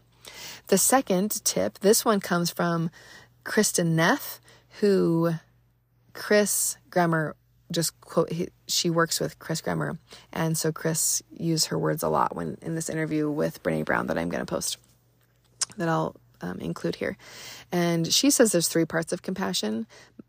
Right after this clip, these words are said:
mindfulness, calming humanity, and kindness. And the one I wanna talk about today is mindfulness. So I think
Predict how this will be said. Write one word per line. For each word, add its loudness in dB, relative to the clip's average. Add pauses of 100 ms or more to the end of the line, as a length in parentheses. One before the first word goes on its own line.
(340)
mindfulness, -2
calming -2
humanity, -2
and -8
kindness. -10 (420)
And -2
the -2
one -2
I 0
wanna 0
talk -6
about -6
today -8
is -10
mindfulness. -10 (320)
So 2 (140)
I -2
think -4